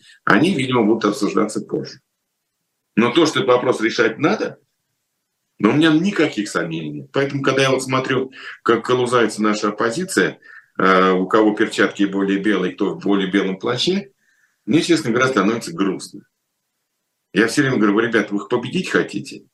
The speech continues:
Или, знаете, как вот про петуха, э, который за курицей гонит, старенький петух,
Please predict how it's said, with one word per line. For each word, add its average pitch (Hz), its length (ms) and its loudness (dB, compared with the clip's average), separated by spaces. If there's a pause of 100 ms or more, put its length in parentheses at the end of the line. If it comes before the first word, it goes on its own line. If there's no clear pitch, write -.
(480)
Или, 160 500 4
знаете, 135 360 0
как 101 180 0
вот 95 160 -4
про - 120 -4
петуха, 117 560 -2
э, 80 320 -2
который 92 280 -2
за 101 140 0
курицей 92 420 -4
гонит, 135 240 -2
старенький 87 420 -4
петух, - 380 -6